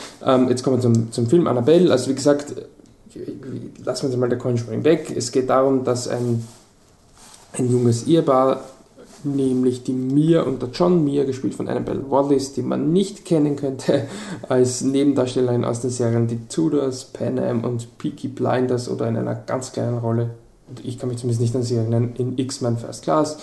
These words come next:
Und dem John, das ist, der wird gespielt von Walt, Walt Horton, in, äh, One Like to Live, einer Serie. Und er spielt, ich glaube, er ist irgendwas als Broker Nummer drei oder so,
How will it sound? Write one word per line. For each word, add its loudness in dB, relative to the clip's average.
Und 2
dem 2
John, 4
das -2
ist, -6
der 2
wird 2
gespielt -2
von -4
Walt, -2
Walt -4
Horton, 2
in, 0
äh, 2
One 2
Like 0
to -4
Live, 2
einer 2
Serie. 0
Und 4
er 4
spielt, -2
ich -6
glaube, 2
er 6
ist 0
irgendwas 0
als 2
Broker -2
Nummer 0
drei -4
oder -2
so, -4